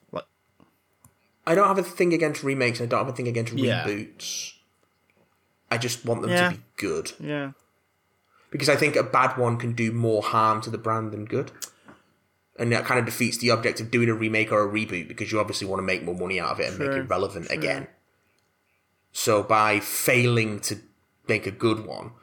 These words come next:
Speaker 2: you're just harming the brand even more.
Speaker 1: I think that's what, I think that's one to
Speaker 2: And we're
Speaker 1: put
Speaker 2: not
Speaker 1: out
Speaker 2: gonna
Speaker 1: to
Speaker 2: get
Speaker 1: the
Speaker 2: any more of
Speaker 1: listeners,
Speaker 2: it.
Speaker 1: actually, for next time. Uh, who was, who was our emailee? George, hello,
Speaker 2: It's
Speaker 1: George. So
Speaker 2: from
Speaker 1: George,
Speaker 2: George.
Speaker 1: guys, put forward to us, like, what is your,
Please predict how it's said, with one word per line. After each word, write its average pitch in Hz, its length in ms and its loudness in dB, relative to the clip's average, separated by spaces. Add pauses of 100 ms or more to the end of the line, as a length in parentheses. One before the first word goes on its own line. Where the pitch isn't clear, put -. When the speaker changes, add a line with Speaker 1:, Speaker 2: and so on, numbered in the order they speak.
(320)
Speaker 2:
you're 110 100 -6
just 101 160 -6
harming 107 320 2
the 110 60 -6
brand 107 280 0
even 95 220 -6
more. 110 400 0
Speaker 1:
I - 40 -4
think 440 140 2
that's - 140 2
what, - 180 -4 (480)
I 214 60 4
think 339 160 2
that's 392 160 0
one 262 120 6
to 131 40 4
Speaker 2:
And 123 80 2
we're 123 80 4
Speaker 1:
put 127 60 8
Speaker 2:
not 131 80 6
Speaker 1:
out - 0 -
Speaker 2:
gonna 127 60 4
Speaker 1:
to - 20 2
Speaker 2:
get 131 80 4
Speaker 1:
the 120 60 4
Speaker 2:
any 120 40 4
more - 80 6
of - 60 6
Speaker 1:
listeners, 123 180 0
Speaker 2:
it. 131 40 0
Speaker 1:
actually, - 300 -4
for - 100 -8
next 190 260 -2
time. 104 400 -4 (680)
Uh, 143 220 6
who 208 120 6
was, 226 100 4
who 214 100 8
was 220 120 6
our 170 120 8
emailee? 123 600 2 (1400)
George, 208 360 8
hello, 185 140 6
Speaker 2:
It's 147 100 8
Speaker 1:
George. 147 200 8
So 151 80 2
Speaker 2:
from 151 80 4
Speaker 1:
George, 131 240 10
Speaker 2:
George. 107 100 2
Speaker 1:
guys, 139 260 6
put - 380 -2
forward 160 260 6
to 147 80 0
us, 135 100 0
like, 131 160 2
what 160 240 4
is 160 100 0
your, 156 360 6